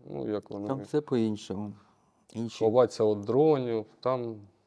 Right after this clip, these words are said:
Speaker 1: все працює по-другому.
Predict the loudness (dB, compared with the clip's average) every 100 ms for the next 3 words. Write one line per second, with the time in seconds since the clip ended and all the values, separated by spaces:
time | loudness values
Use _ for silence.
0 | _ _ -8 -2 0 -2 -6 -12 -8 -8
1 | -8 -10 _ _ _ _ _ _ _ _
2 | _ _ _ _ _ _ _ _ _ _
3 | _ _ _ _ _ _ _ _ -12 -6
4 | -6 -6 -8 -10